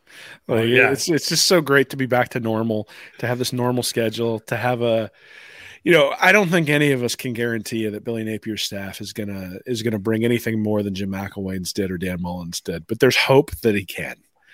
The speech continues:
Speaker 2: And so going into a season where you have hope that things are gonna get better, hope you're gonna be able to compete with Georgia, hope you're gonna be able to compete with Alabama, is it's, it's refreshing. And I, I don't remember feeling this way when Dan Mullen came in in two thousand eighteen. Um,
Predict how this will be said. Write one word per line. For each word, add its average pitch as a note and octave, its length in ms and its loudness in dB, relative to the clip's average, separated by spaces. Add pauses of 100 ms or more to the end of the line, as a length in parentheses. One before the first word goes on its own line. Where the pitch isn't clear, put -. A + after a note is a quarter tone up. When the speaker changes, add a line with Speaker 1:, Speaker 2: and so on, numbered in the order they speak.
(300)
Speaker 2:
And A#2+ 160 4
so A2 480 2
going C#3 300 6
into C#3 200 4
a A#2+ 60 4
season A#2 400 0
where A2 120 0
you G#2+ 140 0
have G#2 100 -2
hope - 340 -2
that - 120 -12
things A2+ 260 -4
are A2+ 40 -4
gonna A2+ 140 0
get G#2+ 160 -4
better, G2+ 280 -4
hope A2+ 280 -2
you're A#2 80 -2
gonna A2 140 0
be A2 80 0
able G#2+ 120 2
to - 20 -8
compete G#2+ 280 -6
with G2 80 -10
Georgia, G2 480 -2 (320)
hope C3 240 2
you're B2 80 2
gonna A2+ 140 2
be A2 80 4
able G#2+ 80 4
to G#2+ 60 0
compete A2 280 -6
with G#2 100 -10
Alabama, G2+ 640 -2 (100)
is A2 300 0
it's, A#2+ 260 -4 (140)
it's - 220 -2
refreshing. B2+ 560 2
And A#2 120 -2
I, B2 80 -8 (280)
I D3 80 4
don't A#3+ 160 4
remember A#3 260 4
feeling F3 380 2
this F#3+ 180 0
way G3+ 180 2
when E3 160 0
Dan C3+ 200 2
Mullen C3+ 240 0
came D3 220 -2
in D3 100 0
in C#3 80 -2
two C3+ 140 -6
thousand B2+ 300 0
eighteen. B2 500 -6 (380)
Um, G#2+ 760 0